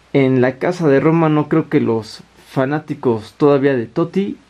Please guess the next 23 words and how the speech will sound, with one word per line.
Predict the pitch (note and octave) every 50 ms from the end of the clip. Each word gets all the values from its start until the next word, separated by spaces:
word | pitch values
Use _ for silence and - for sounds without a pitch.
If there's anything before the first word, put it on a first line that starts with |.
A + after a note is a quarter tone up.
| _ _ _ -
se | - - C#3+ B2
dejen, | B2 C3 C#3 B2 - C#3 B2 A#2 A2
así | A2 - D3 D3
que | C#3+ D3+
para | - - - B2 A2+ A#2 B2+
mí | C#3 D3 D3+ D3 C3+ B2
en | B2 B2
el | A#2+ C3
número | C#3+ D#3 E3 D#3+ C3+ G#2 F2 B2
siete, | A#2+ - F3 F3 E3+ - - G3 F#3+ - - -
local | - C#3 B2 A2+ A2+ - - - D3+ C#3+ C#3 C#3 C3+ B2+ A#2 A2+
Roma, | A#2 - - C#3 D3 D#3 D#3+ D#3+ E3 F#3 A3+ -
y | - B2+
más | B2+ B2+ C3+ C#3 C#3+ C#3 -
porque | - _ - A#2 A2+ A2+ - - C#3
es | C#3 C3+ -
uno | D3+ D3 C#3+ B2+
de | A2+ G#2+ G#2+
sus | G#2 - A#2 A2+ G#2+ G2+ - - - _ - - - - - - - - - - _ -
archirrivales | - B2+ B2 B2 A#2+ B2 - - - - C3 A#2+ B2+ B2+ C3+ C#3+ D3 D3+ D3+ C#3 -
futbolísticos, | - - B2+ A#2+ A#2+ - B2 D3+ F3+ F3 - F#3 F3+ F#3+ F#3+ G3+ G3 F#3+ - - _ _ _ _ _ _ - -
así | - A#2+ D3 D3
que | C#3+ - C#3 B2 A#2